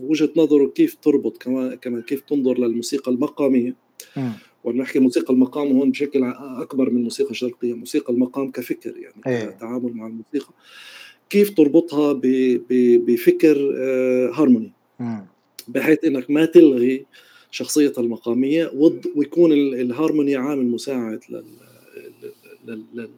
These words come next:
Speaker 1: لإظهار
Speaker 2: مم.
Speaker 1: الخط المقامي، ما يلغيه.
Speaker 2: نعم.
Speaker 1: آه، ف-، استفدت كتير صراحة مع هذا الأستاذ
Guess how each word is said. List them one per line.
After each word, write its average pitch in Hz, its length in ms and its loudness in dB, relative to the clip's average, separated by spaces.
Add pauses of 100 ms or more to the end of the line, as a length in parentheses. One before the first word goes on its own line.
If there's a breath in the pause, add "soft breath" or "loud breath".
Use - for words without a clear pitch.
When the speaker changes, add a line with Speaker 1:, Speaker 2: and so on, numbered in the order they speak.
(120)
Speaker 1:
لإظهار 143 640 -2
Speaker 2:
مم. - 60 -10 (300)
Speaker 1:
الخط - 320 -4 (120)
المقامي، 127 480 -2
ما 147 120 0
يلغيه. 135 400 6 (300)
Speaker 2:
نعم. 120 260 -2 (1120 loud breath)
Speaker 1:
آه، 123 540 -4 (200)
ف-، - 100 -18
استفدت 220 540 -2
كتير 190 280 6
صراحة 131 420 -2
مع 120 260 -2
هذا 120 120 -4
الأستاذ - 420 -8